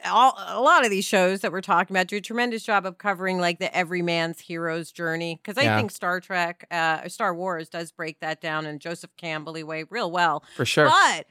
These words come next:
Speaker 1: so does every episode of Star Trek.
Speaker 2: Mm-hmm.
Speaker 1: I mean, each one is the hero's journey, right? And, um, I kinda had a twofold question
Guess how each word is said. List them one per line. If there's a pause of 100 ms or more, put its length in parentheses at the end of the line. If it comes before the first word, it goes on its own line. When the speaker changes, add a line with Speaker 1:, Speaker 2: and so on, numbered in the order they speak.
(160)
Speaker 1:
so
does
every
episode
of
Star
Trek.
Speaker 2:
Mm-hmm.
Speaker 1:
I
mean,
each
one
is
the
hero's
journey,
right? (300)
And,
um, (100)
I
kinda (240)
had
a
twofold (360)
question